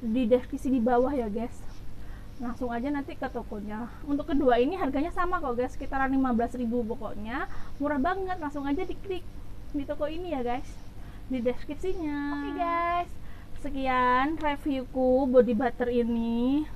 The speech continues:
Aku tuh suka dua-duanya, pasti dua-duanya tuh kepake. Jadi untuk milih salah satu ini susah. Kalau ini harumnya seger, ini harumnya soft, soft vanilla gitu. Jadi enak semua.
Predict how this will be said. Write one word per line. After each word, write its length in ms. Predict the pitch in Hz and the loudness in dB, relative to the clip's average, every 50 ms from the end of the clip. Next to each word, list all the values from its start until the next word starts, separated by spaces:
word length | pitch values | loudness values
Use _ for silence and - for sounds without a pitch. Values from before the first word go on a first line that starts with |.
| - - | -8 0
Aku 320 | - 269 - - 302 311 | 0 0 0 2 -2 -2
tuh 160 | 302 349 359 | 0 -2 -2
suka 400 | 370 381 381 381 - 294 277 302 | 0 0 0 0 4 4 6 6
dua-duanya, 880 | 285 262 269 247 226 247 247 247 233 240 233 233 226 226 226 233 254 269 | 8 8 8 6 6 8 6 6 6 6 2 0 -4 -2 -2 -4 -2 -2
pasti 240 | 294 302 - 311 262 | -2 -2 0 0 4
dua-duanya 400 | 254 240 220 226 233 233 247 269 | 6 6 6 6 2 2 2 -2
tuh 160 | 294 294 285 | -2 -2 -4
kepake. 560 | 262 262 240 233 - - 240 233 233 240 - - - - - - - - | 0 2 2 0 2 0 0 2 2 2 0 -4 -8 -8 -8 -8 -4 2
Jadi 120 | 247 285 359 | 2 2 2
untuk 140 | 359 320 320 | 2 0 -2
milih 160 | 320 320 330 | -2 -2 -2
salah 220 | 320 339 302 311 311 | 2 2 2 4 4
satu 220 | 311 302 302 302 302 | 2 0 0 0 0
ini 320 | 294 330 370 381 381 381 381 - 311 | 0 0 0 -2 -4 -4 -6 -8 -6
susah. 400 | 302 302 269 254 277 240 233 240 | -4 -2 -2 2 4 4 4 4
Kalau 160 | 269 294 285 285 | 4 4 2 2
ini 160 | 311 359 - - - 240 | 2 0 -4 -6 -4 2
harumnya 300 | 277 247 247 254 262 277 | 2 4 4 6 4 2
seger, 400 | - 320 285 240 214 254 294 349 403 - - - - - - - | 2 2 2 2 4 4 4 4 2 -2 -8 -10 -12 -10 -6 -4
ini 160 | 294 320 381 403 330 | -2 -2 -2 -2 0
harumnya 420 | 285 262 247 254 285 311 330 330 - - | 0 2 4 4 2 2 0 -2 -6 -8
soft, 380 | - - 339 311 302 - - - | -6 0 2 2 2 2 -2 -2
soft 160 | 339 311 - | -2 -2 0
vanilla 400 | 320 311 294 302 311 302 302 294 | 0 0 0 2 2 4 2 2
gitu. 240 | 269 320 - - 285 | 2 0 -2 -4 -2
Jadi 220 | 254 302 277 370 | -2 -2 -2 -2
enak 260 | 381 - 370 359 349 - - | -4 -2 -2 -4 -4 -4 -4
semua. 500 | 349 339 349 349 349 320 302 294 294 | -4 -4 -2 -2 0 0 0 0 -2